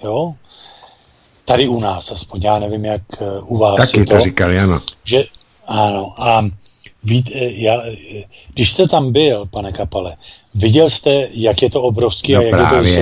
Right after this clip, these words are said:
Speaker 1: vysoký?
Speaker 2: vysoký, no. <laughs>
Speaker 1: Ano. Eh, já, já to považuji za obrovský výkon, zapálit takovejhle, eh, chrám, abych vám řekl.
Speaker 2: Ano.
Speaker 1: A lze to jedině,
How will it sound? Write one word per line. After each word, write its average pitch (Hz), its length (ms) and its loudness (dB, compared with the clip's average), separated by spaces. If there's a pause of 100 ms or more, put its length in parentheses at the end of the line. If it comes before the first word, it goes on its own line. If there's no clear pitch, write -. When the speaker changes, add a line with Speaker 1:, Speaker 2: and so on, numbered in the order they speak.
Speaker 1:
vysoký? 95 240 -6
Speaker 2:
vysoký, 95 840 0
no. 85 180 -8 (340)
<laughs> - 0 -
Speaker 1:
Ano. 110 460 0 (600)
Eh, 113 180 4
já, 113 600 2 (480)
já 113 340 0 (100)
to 139 120 -2
považuji 151 600 -2
za 123 380 0
obrovský 139 600 -2
výkon, 131 480 -8
zapálit 104 600 -2
takovejhle, 101 680 0 (600)
eh, 110 160 -6
chrám, 104 480 0 (220)
abych 107 200 -2
vám 104 200 0
řekl. 78 300 -6
Speaker 2:
Ano. 87 280 0 (1000)
Speaker 1:
A 117 160 2
lze 110 320 2
to 165 160 2
jedině, 147 600 0